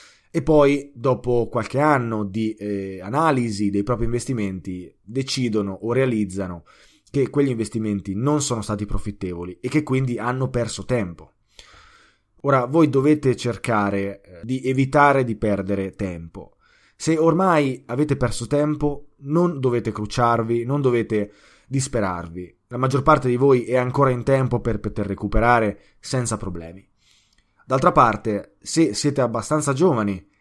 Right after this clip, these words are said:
e state ascoltando questo podcast e non avete ancora investito i vostri soldi, ma state pensando di farlo,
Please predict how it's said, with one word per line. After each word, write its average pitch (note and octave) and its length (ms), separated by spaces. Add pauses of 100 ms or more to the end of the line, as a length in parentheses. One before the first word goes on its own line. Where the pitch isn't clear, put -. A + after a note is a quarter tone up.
e A2 80
state G#2+ 220
ascoltando A#2 520
questo G#2+ 280
podcast G#2 760 (400)
e A#2 140
non A#2+ 120
avete C3+ 260
ancora B2+ 300
investito A2+ 440
i G#2+ 40
vostri G2+ 280
soldi, G#2+ 520 (320)
ma A2 80
state C3 260
pensando A2 360
di B2 120
farlo, F#2 580